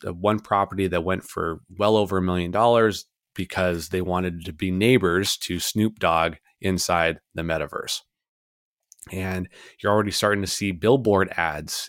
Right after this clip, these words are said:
internally within the metaverse, uh, that are being paid for. And a lot of that income is passed on to token holders, uh, within that metaverse project. The fourth core feature is, uh, interoperability.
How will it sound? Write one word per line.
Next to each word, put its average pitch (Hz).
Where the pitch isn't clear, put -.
internally 95
within 87
the 82
metaverse, 76
uh, 80
that 82
are 80
being 85
paid 92
for. 82
And 85
a 82
lot 90
of 95
that 98
income 127
is 110
passed -
on 117
to 92
token 101
holders, 90
uh, 85
within 90
that 87
metaverse 85
project. -
The 113
fourth 208
core 123
feature 98
is, 92
uh, 92
interoperability. 90